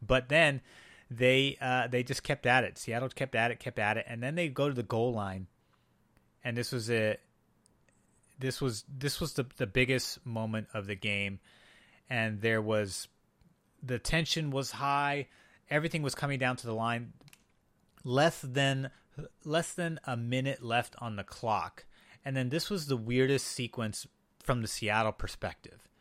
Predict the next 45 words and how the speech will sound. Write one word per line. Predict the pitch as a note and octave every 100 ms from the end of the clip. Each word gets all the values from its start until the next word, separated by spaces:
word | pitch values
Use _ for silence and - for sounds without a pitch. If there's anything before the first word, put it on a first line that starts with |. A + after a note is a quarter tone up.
| _ _ - -
So | -
Seattle | A#2+ C3+ C3 F3+
gets | - C3+ -
to | D3
the | A#2+
goal | A#2 G#2
line. | F#2+ E2 F2
It's | - -
first | - D3 D#3 -
and | D3+
goal. | A2+ G2+ D#2+ - - _ _ _
They | B2
spike | G#2+ - C3+ E3
the | F#3
ball | B2+ A#2+
to | -
stop | A#2+ - G#2+ -
the | A2
clock | - G2+ D#2+ - -
on | A2 G2
the |
first | G2 G#2 F#2+
play. | - E2 D#2 _ _ _ _ _ _ - - -
The | A#2+
second | - G3+ A3+ E3
down, | B2 F#2+ E2 G#2 _ _ _ _ -
they | C#3
take | C3+ D#3+ C#3+ - - -
super | - - G3 G#3+
long | F3+ A#2 G#2+ G#2+
to | A#2+
get | B2+ -
the |
play | - C#3 D3+ C3+ C3 - _ _ _ _ _ _
called | - - D3 G2 G#2
and | G#2
line | A2 D#3+ C3+
up | G2 - _ _ _ _ _ -
and | B2 A#2
get | C3
a | B2+ B2+
delay | A#2+ A#2 C#3
of | C#3
game | C3 B2+
flag. | A#2 C3 A2+ F2 F2+